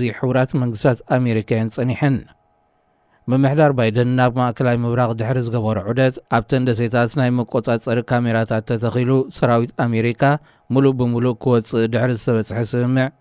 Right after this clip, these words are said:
እተን ደሴታት ናብ ስዑድ ዓረብ ክርከባ እዩ ትጽቢት ተገይሩ ነይሩ።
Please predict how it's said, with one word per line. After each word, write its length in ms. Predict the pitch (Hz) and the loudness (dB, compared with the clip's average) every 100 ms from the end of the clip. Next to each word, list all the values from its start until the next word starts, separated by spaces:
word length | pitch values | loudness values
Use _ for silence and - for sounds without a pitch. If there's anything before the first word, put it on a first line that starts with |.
| _ | _
እተን 240 | 131 120 | -2 0
ደሴታት 480 | 113 110 113 120 120 180 | 0 -2 0 0 0 0
ናብ 220 | 127 117 | -2 -2
ስዑድ 260 | - 120 117 | 0 -2 0
ዓረብ 300 | 110 120 113 | 0 0 0
ክርከባ 400 | - 123 - 113 110 | -4 -2 -2 0 0
እዩ 140 | 117 | -2
ትጽቢት 420 | 110 135 120 110 | -4 -10 -8 -6
ተገይሩ 320 | - 110 113 110 | -4 -2 0 0
ነይሩ። 220 | 120 123 | 2 4